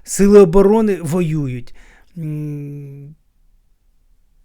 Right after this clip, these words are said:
цивільні допомагають, цивільні працюють. Не те, що допомагають, цивільні також воюють,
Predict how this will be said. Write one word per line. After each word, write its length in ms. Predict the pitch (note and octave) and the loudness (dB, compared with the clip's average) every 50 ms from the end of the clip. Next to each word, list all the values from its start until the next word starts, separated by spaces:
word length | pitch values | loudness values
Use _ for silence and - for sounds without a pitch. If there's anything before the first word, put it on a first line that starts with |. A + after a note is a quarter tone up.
| _ _ _ _ _ _ _ - - - - - | _ _ _ _ _ _ _ -20 -20 -20 -20 -12
цивільні 640 | - - E3+ G3+ F#3+ G#3+ A3+ A#3 G#3 F3 D3 C3 B2 | -6 -2 0 2 2 2 2 2 0 -2 -4 -8 -10
допомагають, 1040 | A#2+ B2 B2 G3+ F#3 - F#3+ F#3 F#3+ G3 E3+ D3+ F3 F3 D3+ C3+ C3 B2 - - - _ | -8 -2 -2 -2 0 0 -2 -2 -2 -2 -2 -2 -2 -4 -6 -6 -10 -12 -14 -18 -20 _
цивільні 680 | - - G#3 G#3 F#3 F3 G#3 G#3+ A3 A3+ G#3+ F#3+ D3 C#3+ | -6 2 2 4 4 6 4 4 4 2 2 -2 -4 -8
працюють. 600 | - _ _ F#3 F#3+ F#3+ G3 - - G3+ D3+ C3+ | -12 _ _ 0 0 0 0 -2 -4 -4 -2 -2
Не 100 | D#3+ D#3 | -6 -4
те, 140 | - C#4 C4 | -2 -2 -2
що 180 | - - A3 | -2 -4 -2
допомагають, 840 | E3 E3+ G3 G3+ - G3 F3+ F#3+ F#3 D3 F3 F#3 E3+ C3+ C#3 - - | 0 0 0 2 4 4 4 4 2 0 -2 -4 -4 -6 -8 -8 -4
цивільні 520 | - G#3 G3 F3+ A3 A#3+ A#3+ B3 B3 A#3+ | -2 -2 2 2 2 4 4 4 2 0
також 640 | - - - - D4 C4+ B3 F3 - F3 D#3+ - - | 0 -6 -4 0 0 0 0 0 -2 -6 -8 -8 -2
воюють, 520 | F3+ G3 G3 G3+ A3+ B3 A3+ G3 E3+ D#3 | -2 0 2 2 2 2 0 0 -4 -8